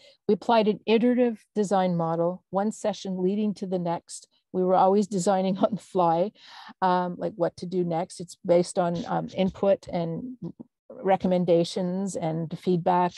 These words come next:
um, coming from teens as they flowed through the, the various sessions. So it, it was an iterative design model rather than a series of one-shot workshops pre-designed by the researchers or the librarians.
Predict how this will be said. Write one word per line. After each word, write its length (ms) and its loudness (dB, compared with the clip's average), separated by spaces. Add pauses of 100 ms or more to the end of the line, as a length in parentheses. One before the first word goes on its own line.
(180)
um, 480 -2
coming 260 0
from 240 -4
teens 540 -2 (320)
as 180 4
they 100 4
flowed 480 4
through 340 0
the, 280 -2
the 120 -2
various 440 0
sessions. 560 -8 (320)
So 380 4 (260)
it, 160 -2
it 100 -2
was 140 -4
an 140 0 (100)
iterative 460 4
design 480 0
model 440 0
rather 400 4
than 200 -4
a 80 -4
series 440 0
of 120 -2
one-shot 640 -4 (120)
workshops 720 -2 (380)
pre-designed 640 0
by 160 2
the 100 2
researchers 800 -4
or 200 2
the 100 0
librarians. 920 -4